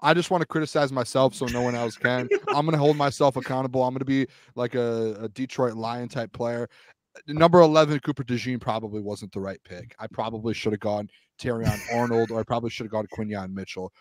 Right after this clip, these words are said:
Speaker 1: I don't think there's any chance Cooper DeJean goes over Quinyon Mitchell and Terrion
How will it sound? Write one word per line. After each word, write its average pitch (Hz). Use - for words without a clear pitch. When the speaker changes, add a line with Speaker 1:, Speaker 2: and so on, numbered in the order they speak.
Speaker 1:
I 127
don't 143
think 143
there's 131
any 127
chance 120
Cooper 120
DeJean 113
goes 104
over 107
Quinyon 107
Mitchell 107
and 101
Terrion 104